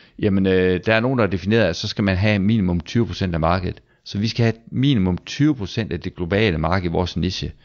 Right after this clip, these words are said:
Og så snakker vi altså, så snakker vi milliardforretning. Og så kan man sige, det er jo lidt voldsom ambition at have,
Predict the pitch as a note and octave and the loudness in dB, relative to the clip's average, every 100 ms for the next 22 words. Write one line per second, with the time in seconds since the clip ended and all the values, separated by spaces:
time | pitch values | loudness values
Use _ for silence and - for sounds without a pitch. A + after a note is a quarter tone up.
0 | _ _ _ _ _ _ - F#2+ A2+ B2 | _ _ _ _ _ _ -6 -2 0 0
1 | G#2+ F2+ E2 D#2+ D#2+ D#2 _ _ _ - | 0 0 -2 -4 -6 -8 _ _ _ -14
2 | G2+ A2+ F#2+ E2+ E2+ E2+ F#2 - D#2 D#2+ | -4 -2 0 -2 -2 -2 -2 -4 -8 -8
3 | - - _ - - - _ _ F#2+ F#2+ | -12 -14 _ -20 -20 -20 _ _ -2 -2
4 | - - - A#2 A2 G2 G2 B2+ B2 B2 | -2 -12 -4 -2 -2 0 0 2 4 2
5 | G#2 F#2+ A#2 A2+ G2 F2 D#2 F2+ E2+ - | 0 0 0 0 -4 -4 -6 -6 -8 -6
6 | G#2+ A2+ F#2+ E2+ D#2 F#2+ | -2 0 -2 -2 0 0